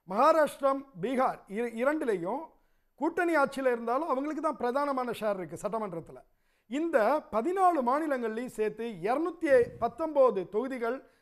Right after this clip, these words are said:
பாஜக கையில இருக்கு மக்களவையில். அதாவது பாஜக இந்த மக்களவையில வைத்திருக்கக்கூடிய முன்னூற்றி மூன்று இடங்கள்ல இருநூத்தி பத்தொன்பது இடங்கள் இந்த டபுள் என்ஜின் சர்க்கார் போயிட்டு இருக்கிற இடம்.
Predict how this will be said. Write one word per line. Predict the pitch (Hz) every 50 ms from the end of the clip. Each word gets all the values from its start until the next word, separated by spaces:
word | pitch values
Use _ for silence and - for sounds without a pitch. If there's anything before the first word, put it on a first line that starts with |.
| _ -
பாஜக | 226 262 269 285 285 254 202 226 190
கையில | - 214 226 247 240 233
இருக்கு | 208 196 180 220
மக்களவையில். | 202 196 190 - 226 220 196 180 165
அதாவது | 165 160 185 226 254 269 294 320 339 - - _ _ -
பாஜக | 196 214 262 262 302 302 262 254 269 254
இந்த | 208 190 214 233 233 233
மக்களவையில | 220 220 214 277 277 285 277 277 254 247 226
வைத்திருக்கக்கூடிய | 214 208 196 226 226 208 180 208 180 170 196 190 196
முன்னூற்றி | 180 190 233 277 294 302 - 269 277 247
மூன்று | 214 220 285 320 311 285 233
இடங்கள்ல | 202 214 226 240 - 220 185 165 156 160 185 247 285 - _ _ _ _ -
இருநூத்தி | 165 220 269 320 359 370 330 - 311 262
பத்தொன்பது | - - 254 254 - 330 339 330 302 277 240 208 196
இடங்கள் | 202 214 262 269 247 214 214 240 269 - _ _ _ _
இந்த | - 208 214 233
டபுள் | 214 185 214 233 285 302 302 294
என்ஜின் | 262 233 262 240
சர்க்கார் | 160 214 214 208 226 220 220 -
போயிட்டு | - 214 233 226 165
இருக்கிற | 196 180 151 180 170
இடம். | 160 160 151 127 -